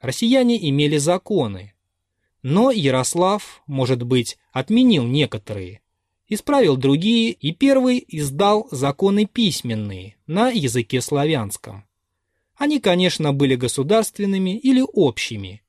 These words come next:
хотя древние списки их сохранились единственно в Новигороде и заключают в себе некоторые особенные или местные учреждения.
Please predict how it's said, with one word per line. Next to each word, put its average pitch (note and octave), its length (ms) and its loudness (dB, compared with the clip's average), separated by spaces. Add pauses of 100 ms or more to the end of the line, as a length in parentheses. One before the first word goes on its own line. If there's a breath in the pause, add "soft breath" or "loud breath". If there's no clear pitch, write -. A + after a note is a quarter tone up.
(360)
хотя A#2+ 440 -2
древние A#2 480 -2
списки - 480 -2
их F#2+ 320 -12 (200)
сохранились B3+ 720 0
единственно F#3 800 -2
в C#3 120 -6
Новигороде D3 960 0 (540)
и B2 80 -8
заключают A#2+ 600 -2
в - 40 -12
себе G3 340 -2
некоторые G3 680 0
особенные D#3 960 -2
или C4 260 4
местные C3+ 580 -2
учреждения. C#3 1000 -4